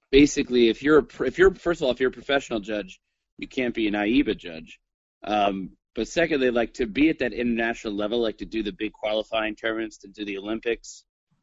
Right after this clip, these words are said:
uh, and things like that for aiba, uh, they have, like, these rigorous, you know, testing procedures, and they have to, they go through all this. Sometimes people go through, they stay in the amateur game for a long time, and they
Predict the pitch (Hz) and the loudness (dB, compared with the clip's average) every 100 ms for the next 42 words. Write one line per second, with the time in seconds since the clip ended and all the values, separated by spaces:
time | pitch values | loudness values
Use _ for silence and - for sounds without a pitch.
0 | _ 101 98 95 90 - 104 92 110 98 | _ -2 0 0 -2 -6 -10 -6 -6 -4
1 | 110 95 107 113 117 - 104 98 98 110 | -6 -4 -2 -2 -2 -6 -2 -2 -2 -2
2 | 127 131 - _ _ _ _ - 113 110 | -2 -4 -6 _ _ _ _ -4 -2 0
3 | 104 - _ _ _ _ _ - 139 147 | -2 -6 _ _ _ _ _ -2 2 4
4 | 151 139 131 110 104 110 107 135 170 156 | 4 4 0 0 -6 -12 -8 -6 -4 -2
5 | 135 120 110 - 110 101 95 - 143 135 | 0 0 -2 -6 -6 -6 -8 -4 -4 -4
6 | - 120 110 - 123 113 117 107 107 104 | -4 -6 -8 -4 -2 0 -2 -2 -4 -2
7 | 113 - 107 104 98 - - - _ 120 | -2 -4 -4 -4 -4 -8 -18 -20 _ -2
8 | 113 127 120 120 117 110 - 160 160 139 | 2 0 2 2 2 -2 -4 -2 0 0
9 | 143 120 104 123 120 120 113 107 107 - | -2 -2 -2 -2 0 0 0 0 -2 -2
10 | 123 113 110 123 120 110 107 101 107 107 | -2 -2 -2 -4 -4 -4 -2 -4 -4 -2
11 | 107 113 123 117 104 101 95 | -2 -2 -2 -2 -2 -4 -6